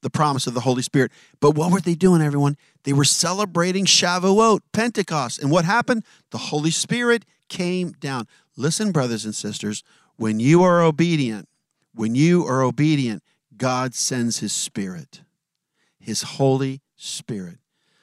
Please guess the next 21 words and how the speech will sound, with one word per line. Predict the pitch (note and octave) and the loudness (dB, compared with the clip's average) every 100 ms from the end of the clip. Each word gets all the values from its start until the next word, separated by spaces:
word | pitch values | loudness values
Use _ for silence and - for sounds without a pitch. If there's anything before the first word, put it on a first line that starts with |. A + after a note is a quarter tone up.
| _ _ | _ _
So | - G3 | 0 2
the | F3+ | 2
ten | - B3 B3+ | 2 4 6
days | B3 G#3+ | 6 4
of | F#3 D#3+ | 4 4
awe | F#3 D#3 C#3+ C3 _ _ | 4 6 4 0 _ _
begin | D3+ C#3 A#3+ | 2 4 4
with | C4 - | 4 4
Yom | G#3+ G3+ | 4 4
Teruah | - D#3+ C#3+ B2+ B2 B2 - | 4 6 6 6 2 -2 -4
and | C3 | 0
end | D3+ D3+ | 2 4
on | D3 C3 | 4 4
Yom | B2+ B2 | 2 0
Kippur. | C3+ - A#2 F#2 - _ _ _ | -6 -4 -4 -6 -12 _ _ _
These | B2+ D3 | 2 2
are | D#3+ | 2
called | D#3+ D3+ D3 | 4 6 6
the | C#3+ | 2
ten | C3+ D#3+ D3+ | -2 0 0
days | C#3+ B2+ B2 B2 | 0 -2 -2 -4